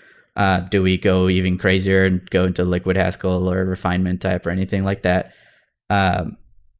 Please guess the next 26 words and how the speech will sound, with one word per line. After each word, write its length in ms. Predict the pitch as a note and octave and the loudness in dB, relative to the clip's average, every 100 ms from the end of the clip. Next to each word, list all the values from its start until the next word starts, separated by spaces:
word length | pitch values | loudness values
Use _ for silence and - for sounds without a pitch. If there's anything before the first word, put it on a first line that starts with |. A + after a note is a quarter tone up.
| _ - | _ 2
I 80 | |
don't 140 | C3 D#3 | 2 2
know, 180 | C3 - - | 0 -4 0
but 320 | G#2+ F#2+ - _ - | 2 2 -2 _ 0
I, 280 | A2+ B2 - - | 4 4 2 2
I 140 | B2 | 4
prefer 380 | D3 C3 - A#2+ | 4 0 2 2
to 140 | A2+ A2 | 2 0
use 220 | A2 G2+ | 2 2
new 160 | G#2+ | 2
types, 340 | A2 E2+ F2 - | 2 0 -2 -2
and 240 | G2 F#2+ - | 0 0 2
I 100 | A2 | 2
don't 180 | C3 | 2
think 140 | B2+ B2 | -2 -2
this 160 | B2 | -4
blog 360 | - A2 A2 A2 - | 0 4 4 2 -6
tells 280 | - B2 C3 | 0 0 0
you 340 | F#2+ F#2 G#2+ - _ _ _ _ _ | 0 0 -2 -6 _ _ _ _ _
what 500 | - G2+ G2+ - - _ _ - | -8 -2 0 0 -4 _ _ -8
to 100 | F#2 | -4
do. 500 | F2+ A2+ F2+ G2 A2 _ _ _ _ _ - | 2 2 2 -2 -8 _ _ _ _ _ -6
Um, 520 | G#2 F#2+ F#2 F2+ - _ | 0 0 0 -2 -6 _
and 120 | A2+ G2 | -2 0
it, 160 | G2+ | 0
it, 220 | F#2 - | -4 -8